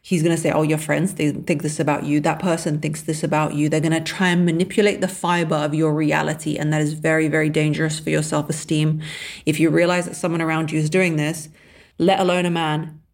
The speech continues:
anybody, you have to run, because gaslighting is literally to, designed to make you think you're crazy. It comes from a movie where a man wanted to think,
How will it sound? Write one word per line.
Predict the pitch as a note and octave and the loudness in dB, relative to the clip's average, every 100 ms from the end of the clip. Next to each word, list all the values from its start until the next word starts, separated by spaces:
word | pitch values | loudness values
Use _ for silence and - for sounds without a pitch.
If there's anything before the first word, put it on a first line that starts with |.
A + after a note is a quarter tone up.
| - | -2
anybody, | F#3 F3 D3 C#3+ D3 D3+ - _ | 2 2 2 0 -2 -4 -10 _
you | D#3+ | -4
have | F#3 F3 | -2 -2
to | - D#3+ | -4 0
run, | E3+ D3+ D3 | 2 2 0
because | E3 F3 D#3 E3 D#3+ - D3+ | -2 0 -2 -2 -8 -14 -4
gaslighting | F#3 F#3+ F#3+ E3 D#3+ D#3+ D3+ D3+ - - _ F#3 | 0 0 0 0 0 -2 -2 -4 -10 -20 _ -2
is | F#3+ | 0
literally | E3 D#3+ - E3 | 2 0 2 2
to, | D#3+ G3 | 2 2
designed | D#3 D#3+ D#3+ D#3+ D#3 | 2 0 2 0 0
to | E3+ | 0
make | E3+ D#3 | 0 0
you | E3 | 0
think | E3 D3+ | 0 0
you're | D3+ | 0
crazy. | - E3 D3+ D3+ D3 - | 0 0 2 2 2 2
It | D3+ | 0
comes | F#3 E3+ | 0 0
from | - E3 | 0 0
a | |
movie | D#3 F#3 G#3+ G3+ G3 G3 - - - - _ | 4 4 4 2 2 -2 -12 -20 -20 -20 _
where | - E3 | -2 2
a | |
man | E3+ G3 G#3 F#3+ | 4 4 4 2
wanted | F#3+ F3+ | 0 -2
to | F#3+ | -4
think, | F#3 E3+ D#3+ D#3 | -2 0 0 -6